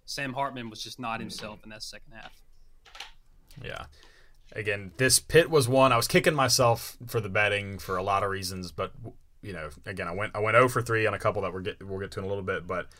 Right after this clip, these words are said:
Speaker 2: one that I had a good feeling about was that Pitt was gonna handle this game, because just you do the simple math of, of one and a half versus one, and what I mean by that is,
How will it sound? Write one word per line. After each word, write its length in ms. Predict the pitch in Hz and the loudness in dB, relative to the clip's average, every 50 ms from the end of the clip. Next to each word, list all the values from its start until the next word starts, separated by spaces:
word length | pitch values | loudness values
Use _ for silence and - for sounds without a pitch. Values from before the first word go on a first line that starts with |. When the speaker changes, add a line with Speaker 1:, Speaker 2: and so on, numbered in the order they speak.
| - - - - - | -20 -20 -20 -14 -6
Speaker 2:
one 300 | - 117 131 151 160 160 | 2 6 8 8 8 10
that 100 | 151 127 | 10 10
I 80 | 120 110 | 10 10
had 160 | 123 127 120 | 8 6 6
a 40 | 113 | 6
good 160 | 120 120 113 | 4 2 0
feeling 400 | - - 131 127 123 123 117 110 | 2 2 4 4 6 4 4 2
about 320 | 104 104 101 98 95 87 95 | 2 2 2 2 2 0 -2
was 100 | 98 98 | -4 -6
that 160 | 101 - - | -6 -6 0
Pitt 240 | - 123 120 110 - | 4 6 6 6 4
was 160 | 98 98 95 | 0 -4 -4
gonna 200 | 107 101 98 95 | -4 -2 -2 -2
handle 280 | 98 104 104 98 101 | -2 -2 -2 -2 -4
this 160 | 92 92 - - | -6 -6 -6 -4
game, 400 | - 101 104 104 101 98 95 90 | -4 -4 -2 -2 -4 -6 -8 -4
because 220 | - 127 120 120 | 0 0 2 4
just 180 | 175 185 - 185 | 4 2 2 2
you 60 | 165 | 2
do 80 | 185 | 2
the 80 | 156 120 | 2 2
simple 320 | - - 151 131 123 110 | 4 4 4 4 4 2
math 440 | 107 110 110 120 120 117 110 - - 95 | 4 4 4 4 4 4 2 0 -4 -6
of, 320 | 95 92 90 90 - - - - - - _ - - - - - - | -6 -4 -6 -6 -10 -14 -18 -20 -20 -20 _ -20 -20 -20 -14 -6 -4
of 340 | 90 85 80 80 78 76 - - - - - - - | -2 -2 -2 -4 -8 -12 -16 -20 -20 -20 -20 -14 -10
one 360 | 107 101 110 123 131 127 117 | -8 0 4 6 8 8 8
and 100 | 113 110 | 6 4
a 60 | 101 | 6
half 400 | - 117 117 117 113 110 104 - | 10 10 10 12 10 8 4 0
versus 600 | 110 107 107 107 104 - - 101 92 87 80 - - - | -2 0 0 2 2 0 -2 -2 -4 -6 -8 -10 -10 -14
one, 560 | 95 95 104 110 113 107 95 90 87 87 90 - | -12 -4 -2 0 0 0 -2 -4 -6 -8 -10 -10
and 120 | 98 95 | -8 -4
what 100 | 98 98 | -2 -2
I 60 | 95 101 | 0 0
mean 180 | 110 110 107 | 0 0 2
by 120 | 104 101 101 | 2 2 4
that 220 | 101 98 101 98 | 4 2 2 2
is, 280 | 98 95 95 92 - | 0 -2 -4 -4 -6